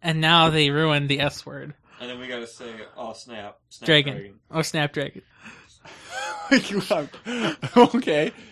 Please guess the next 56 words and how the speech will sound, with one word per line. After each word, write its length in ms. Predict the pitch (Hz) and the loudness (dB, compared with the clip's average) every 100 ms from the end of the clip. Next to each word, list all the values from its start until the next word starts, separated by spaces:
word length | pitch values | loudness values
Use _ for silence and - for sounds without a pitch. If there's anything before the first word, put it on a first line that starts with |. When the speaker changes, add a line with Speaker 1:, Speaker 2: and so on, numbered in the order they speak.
| _ | _
Speaker 1:
So, 420 | - 160 170 143 160 | -2 2 2 0 -2
so 140 | - | 0
you, 560 | 160 160 180 180 175 180 | 0 0 -4 -2 -2 -2
you, 80 | 165 | -6
so 260 | - 170 147 170 | -2 -2 -2 -4
after 340 | 170 185 - 202 | 4 4 6 6
I 100 | 185 | 6
say, 420 | - 190 180 165 | 6 4 6 4
"And 140 | 165 170 | 2 4
now 200 | 170 170 | 6 6
they 100 | 165 | 8
ruin 220 | 170 175 | 6 6
the 80 | 156 | 6
S 240 | 170 170 | 2 2
word," 160 | 147 143 | -2 -2
you're 100 | 151 | -2
gonna 140 | 156 | -2
say, 160 | 151 156 | -2 -2
"Oh, 100 | 156 | -2
Snapdragon," 540 | - 156 143 131 - 156 - | -4 -6 -6 -10 -14 -12 -6
both 180 | 143 - | -6 -6
of 100 | - | -20
you. 60 | 151 _ - | -20 _ -2
Speaker 3:
Okay. 280 | 180 156 120 _ - | 4 4 2 _ -8
Speaker 2:
Both 180 | 147 - | -8 -8
of 80 | 180 | -14
us? 160 | - _ | -18 _
Okay. 200 | 120 123 _ _ | -18 -18 _ _
Speaker 3:
Sh-, 100 | - 170 | 2 4
is 160 | - 160 | 4 4
it 40 | 156 | 6
gonna 120 | 156 | 6
be, 80 | 143 | 4
like, 120 | 123 | 4
a 40 | 120 | 4
really 180 | 135 | 2
fast, 440 | 127 - 135 180 - - | 2 4 4 2 -2 0
"Oh, 120 | 120 | 2
Snapdragon," 560 | - 127 131 156 165 160 | 4 2 2 4 4 4
or, 120 | 131 | 6
like, 140 | 127 135 | 6 6
Speaker 2:
"Oh, 540 | 110 147 139 139 160 | 8 10 12 12 12
Speaker 3:
"Oh, 40 | 190 | 10
Speaker 2:
Snapdragon." 760 | 208 190 139 113 107 107 117 | 8 8 8 8 6 6 4
Speaker 3:
Snapdragon"? 520 | 101 98 95 95 180 | 2 0 -4 -8 -10
Speaker 1:
Great. 360 | 185 170 135 190 | 0 2 2 -2
Well, 140 | 151 180 | -6 2
you 140 | 214 | 2
can 100 | 233 | 2
do 100 | 220 | 4
whatever 260 | 190 170 156 | 4 4 2
you 80 | |
want. 180 | 135 131 | -4 -8
I 60 | 139 | -10
don't 100 | 135 | -12
care. 180 | - | -16